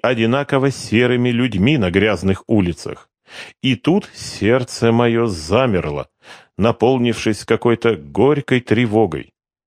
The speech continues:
И я, сквозь навернувшиеся слезы, чувствуя себя подло и жестоко обманутым, обреченно понял:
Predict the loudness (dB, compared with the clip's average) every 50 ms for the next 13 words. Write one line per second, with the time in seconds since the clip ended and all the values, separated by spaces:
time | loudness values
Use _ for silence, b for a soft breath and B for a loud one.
0 | _ -4 0 2 2 2 2 0 0 -2 -6 -8 -14 -10 -4 0 2 2 2 0
1 | 0 0 0 2 2 2 2 2 2 0 0 -2 -4 -4 -2 -2 -2 -2 -2 -2
2 | -2 -2 -2 -4 -4 0 2 2 2 2 0 -4 -8 -10 B B B B B B
3 | B B B B -8 -4 -2 0 0 0 0 -2 0 2 4 4 4 2 2 0
4 | -2 0 0 0 0 -2 -4 _ 0 2 2 2 2 0 -2 -2 -2 -2 -2 0
5 | 0 0 -2 0 0 0 0 2 0 0 -2 0 0 -2 -2 -2 -2 0 2 2
6 | 2 2 0 -2 -2 -4 -8 -8 -12 _ _ -2 -2 -2 0 0 -2 -2 -2 -2
7 | 0 2 2 2 2 0 -2 -2 -2 -2 0 0 0 -2 -6 -10 -16